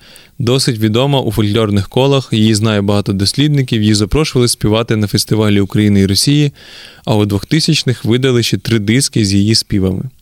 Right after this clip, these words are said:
Лукерія Кошелєва ще досі жива і має дев'яносто шість років, однак у Ліновому вона зараз не живе.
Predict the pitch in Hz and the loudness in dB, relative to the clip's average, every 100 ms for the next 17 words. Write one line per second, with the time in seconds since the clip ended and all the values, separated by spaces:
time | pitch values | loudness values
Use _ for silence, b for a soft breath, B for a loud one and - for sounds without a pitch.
0 | - B B B B B 110 104 151 131 | -20 B B B B B -2 0 0 0
1 | 107 160 - 165 156 127 - 107 120 139 | 0 -2 0 0 2 0 0 0 0 0
2 | 117 104 98 113 147 156 - 113 107 101 | 0 2 2 0 -2 -8 -4 0 2 2
3 | 98 104 123 135 123 - 120 107 95 - | 0 0 0 0 -2 0 0 0 -2 -4
4 | 165 - - 190 139 107 98 - 107 104 | -14 -16 -6 -2 0 0 -2 -2 0 2
5 | 123 156 151 143 117 110 104 110 110 107 | 2 2 2 2 2 0 0 0 0 0
6 | 101 98 95 | 0 0 -2